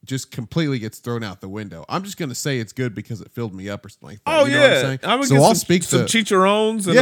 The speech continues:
Speaker 2: a Slim Jim and,
Speaker 1: So
Speaker 2: like,
Speaker 1: I'll
Speaker 2: a
Speaker 1: speak the
Speaker 2: Yoo-hoo and be
Speaker 1: Yeah.
Speaker 2: like, "This is sweet ambrosia."
Speaker 1: Yeah. So I'll speak the gospel about it, and then people would rather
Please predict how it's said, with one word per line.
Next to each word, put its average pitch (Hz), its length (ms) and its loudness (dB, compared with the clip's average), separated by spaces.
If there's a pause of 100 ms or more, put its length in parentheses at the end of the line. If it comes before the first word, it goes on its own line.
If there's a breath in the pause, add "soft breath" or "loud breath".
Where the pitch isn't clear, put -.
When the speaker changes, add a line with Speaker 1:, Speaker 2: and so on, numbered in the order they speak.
Speaker 2:
a - 20 -2
Slim 214 340 2
Jim 208 420 2
and, 175 80 2
Speaker 1:
So 180 120 6
Speaker 2:
like, 160 260 2
Speaker 1:
I'll 170 120 4
Speaker 2:
a 226 40 4
Speaker 1:
speak 226 160 4
the 226 60 4
Speaker 2:
Yoo-hoo 240 420 6
and 285 100 2
be - 60 4
Speaker 1:
Yeah. - 60 4
Speaker 2:
like, 135 300 0
"This - 240 -8
is 139 80 -6
sweet - 360 -4
ambrosia." - 680 -6
Speaker 1:
Yeah. - 120 -20
So 165 200 0
I'll 214 100 2
speak - 300 -6
the 143 100 -6
gospel 127 560 -6
about 107 320 -6
it, 135 160 -8 (380)
and 143 160 -2
then 165 240 2
people 185 380 -2
would 127 260 0
rather 139 540 -2